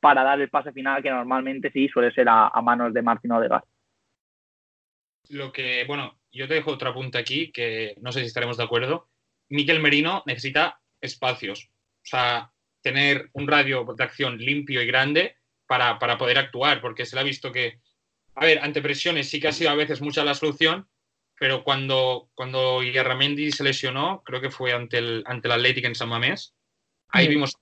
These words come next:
Speaker 2: Mikel Merino
Speaker 1: Sí.
Speaker 2: actuando de pivote puro de la Real Sociedad, y eso es, eh, una tarea más que importante,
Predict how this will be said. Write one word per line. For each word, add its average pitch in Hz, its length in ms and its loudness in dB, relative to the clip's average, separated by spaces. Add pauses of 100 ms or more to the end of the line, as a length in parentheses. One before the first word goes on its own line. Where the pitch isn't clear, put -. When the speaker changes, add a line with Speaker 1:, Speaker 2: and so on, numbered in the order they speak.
Speaker 2:
Mikel 147 220 2
Merino 139 360 0
Speaker 1:
Sí. - 140 -8
Speaker 2:
actuando 135 460 -4
de 156 280 0
pivote 147 460 2
puro 143 240 0
de 165 80 2
la 147 80 0
Real 123 180 -2
Sociedad, 131 460 -2 (480)
y 123 100 -2
eso 143 220 2
es, 147 360 0 (120)
eh, 123 240 -2
una 135 160 -2
tarea 135 260 2
más 139 220 -2
que 143 80 -4
importante, 135 600 0